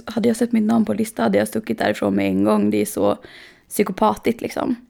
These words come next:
Fast jag kan ändå respektera en så här god listperson som har koll på läget. Man skriver ner saker man behöver komma ihåg.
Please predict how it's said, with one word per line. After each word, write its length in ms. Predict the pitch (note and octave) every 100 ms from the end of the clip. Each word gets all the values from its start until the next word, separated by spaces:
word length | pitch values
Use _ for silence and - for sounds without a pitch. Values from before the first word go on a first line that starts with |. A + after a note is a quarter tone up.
| _ _ - - -
Fast 220 | D#4+ -
jag 120 | G#4+
kan 140 | A4 G#4
ändå 180 | E4+
respektera 680 | C#4 C4+ - - - D#4+ C4+
en 160 | - A#3+
så 80 | -
här 220 | - C4+ - - -
god 360 | - E4+ E4 C4 - _ _
listperson 880 | C4 B3+ - - - - G#3+ G3 G3+
som 140 | G#3+
har 80 | G#3+
koll 300 | G3 F#3 G3
på 140 | G3+ G3+
läget. 600 | F#3+ E3 - - - - _ - _
Man 100 | C#4
skriver 240 | F4 F4
ner 220 | D4 G#3 G#3+
saker 300 | G3 G3 G3+
man 160 | G#2
behöver 220 | G3 G3
komma 220 | - G3 -
ihåg. 340 | G3 - -